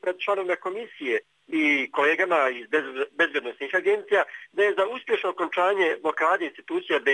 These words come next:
I H svoje policajce novčano nagradio sa trideset posto na junsku platu. Član komisije Staša Košarac istakao je da Sarajevo ovakvim odnosom nastavlja da prikriva vinovnike i organizatore talaške krize,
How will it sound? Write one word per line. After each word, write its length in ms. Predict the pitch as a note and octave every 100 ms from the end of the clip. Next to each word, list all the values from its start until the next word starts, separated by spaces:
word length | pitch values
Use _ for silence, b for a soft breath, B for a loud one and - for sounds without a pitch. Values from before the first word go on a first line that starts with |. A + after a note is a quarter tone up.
| C3
I 60 | -
H 160 | D#3+ G#2+ B -
svoje 240 | A3 G#3
policajce 580 | - B2 - E3+ F#3 - C#3 -
novčano 460 | C#3 C#3 - B2
nagradio 560 | A#2 A2 C3+ G3 G3 F#3
sa 60 | -
trideset 420 | - F3+ G3 C3+ -
posto 420 | F3 F#3 F#3 D3+ - B -
na 140 | B2+ A#2+
junsku 520 | - B2+ A#2+ - A#2 G#2+
platu. 340 | C3+ B2+ - - _ B B B B -
Član 200 | F3 D#3+
komisije 800 | E3 G3+ G3+ G#3 G#3 G3+ F#3+ F#3+
Staša 280 | - F3+ F#3
Košarac 520 | E3 E3 F#3+ G3+ D3
istakao 480 | F#3 - G3+ G3 G3
je 160 | F#3+ F3+
da 280 | F3+ D3+ D3+ -
Sarajevo 380 | F3+ G#3 F#3 D#3+ D#3+
ovakvim 420 | D#3+ A3+ - C#3+
odnosom 460 | A#2+ C3+ F3+ G3+ D#3+ B B
nastavlja 480 | E3 A#3 B3+ G#3 F3+
da 120 | D#3
prikriva 560 | D3 - - D#3 A#2+ G#2
vinovnike 680 | A2 F#3 F#3 E3+ F3 - D3+ - B B
i 140 | A3+
organizatore 720 | G3+ C3+ D3 F3+ D#3+ - C#3+
talaške 500 | B2+ D3+ C#3 - C3
krize, 420 | A#2 E3 G3 C#3+